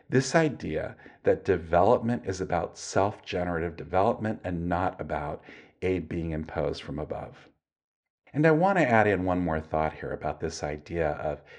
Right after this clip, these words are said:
people being the agents of their own advancement. I think people are increasingly feeling that the social systems around them are failing, failing on many levels.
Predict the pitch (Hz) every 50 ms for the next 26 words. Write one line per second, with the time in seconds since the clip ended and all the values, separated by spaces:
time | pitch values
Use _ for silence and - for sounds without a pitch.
0 | - - - - - 135 135 131 98 80 - 92 82 82 80 - 82 - - 82
1 | 82 82 80 78 76 71 - - 80 76 85 85 - - 85 92 92 87 80 78
2 | 73 73 80 78 78 78 78 - - - - 57 - - - _ - - - -
3 | - - - - - - - - - 190 202 196 - - 175 135 127 - - -
4 | 92 87 - - 87 87 85 82 - - 90 90 - - 85 87 85 - - -
5 | 107 107 - - 104 104 104 98 95 - - - 92 87 87 87 82 82 85 82
6 | 80 - - - - - - - - - - 87 - - - - 117 123 131 -
7 | - 143 127 - - 113 - - - 101 98 92 - - 90 87 76 76 82 82
8 | 82 80 82 78 78 82 80 78 78 - - - _ _ - 76 73 69 67 -
9 | - - - - - 85 85 82 76 69 69 62 58 - - _ _ _ - -
10 | - - - _ _ - - - - - 139 139 147 143 147 147 143 139 143 143
11 | 143 139 95 92 87 85 87 87 85 85 85 82 82 80 80 82 82 82 - -
12 | - - - - - - -